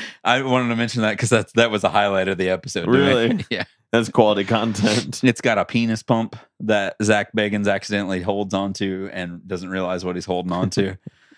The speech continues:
Speaker 1: Uh, and it's got them talking to, uh, uh, Joe's, uh, boyfriend that, or
Speaker 2: Oh.
Speaker 1: husband that shot himself and killed himself.
Speaker 2: Yeah.
Speaker 1: So we're, we're back to talking to,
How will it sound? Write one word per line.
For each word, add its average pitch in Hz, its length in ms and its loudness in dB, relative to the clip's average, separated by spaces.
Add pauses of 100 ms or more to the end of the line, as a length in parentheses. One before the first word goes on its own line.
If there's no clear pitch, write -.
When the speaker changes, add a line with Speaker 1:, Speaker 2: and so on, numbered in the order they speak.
(280)
Speaker 1:
Uh, 82 640 -2 (380)
and 87 340 -2
it's 87 280 -4
got 95 380 -2
them 95 240 -2
talking 101 600 -4
to, 95 420 0
uh, 85 540 0 (580)
uh, 87 340 -2
Joe's, 92 760 -4 (300)
uh, 85 480 -2
boyfriend 85 840 -2
that, 85 480 -2 (280)
or 127 220 2
Speaker 2:
Oh. 156 60 -2
Speaker 1:
husband 104 420 0
that 90 160 -2
shot 101 240 -2
himself 87 360 -4
and 85 100 -4
killed 104 200 -2
himself. 85 500 -6
Speaker 2:
Yeah. 110 360 0 (240)
Speaker 1:
So 90 220 0
we're, 90 200 -2
we're 87 220 -4
back 85 320 -2
to 82 460 -4
talking 90 340 0
to, 82 180 -2